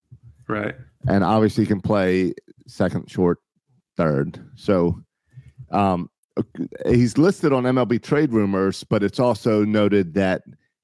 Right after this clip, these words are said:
Speaker 2: there is no rumors of the Orioles shopping him around. So they're not
Speaker 1: Right.
Speaker 2: trying to move him. But if
Speaker 1: Right.
Speaker 2: someone needs an infielder, you're gonna, you're gonna call the Orioles.
Speaker 1: Yeah.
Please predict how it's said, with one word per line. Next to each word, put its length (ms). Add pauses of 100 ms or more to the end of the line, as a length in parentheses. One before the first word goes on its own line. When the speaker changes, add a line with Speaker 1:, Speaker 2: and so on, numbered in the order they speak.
Speaker 2:
there 180
is 160
no 100
rumors 500
of 140
the 80
Orioles 380
shopping 420
him 160
around. 600
So 140
they're 140
not 200
Speaker 1:
Right. 180
Speaker 2:
trying 320
to 80
move 260
him. 340 (540)
But 180
if 200
Speaker 1:
Right. 100
Speaker 2:
someone 320
needs 640 (260)
an 120
infielder, 560
you're 140
gonna, 260
you're 140
gonna 220
call 280
the 120
Orioles. 580 (800)
Speaker 1:
Yeah. 260